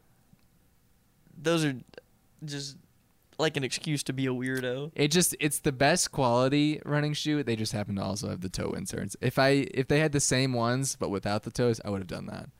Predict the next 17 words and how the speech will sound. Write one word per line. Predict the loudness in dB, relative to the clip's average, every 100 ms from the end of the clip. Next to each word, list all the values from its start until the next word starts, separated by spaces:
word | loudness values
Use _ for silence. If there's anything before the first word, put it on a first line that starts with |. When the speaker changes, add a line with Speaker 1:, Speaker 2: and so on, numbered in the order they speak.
| _ _ _ _ _ _ -20 -20 _ _ _ _ _ _ _
Speaker 2:
'Cause | 2
they're | 2
just | 2 2
hard | 2 2
to |
put | -2 -2
on. | -2 -4 -4 -6 _ _ _ _ _
Like, | -2 2
they're, | 2 2 0
'cause, | 0
like, | 0 -2
there's | -6 -4
little, | -2 -2 -4 -14
just, | -4 -4 -2
like, | -4 -4
toe | -2 0 0
sockets, | -2 -2 -4 -6 -6 -4 -6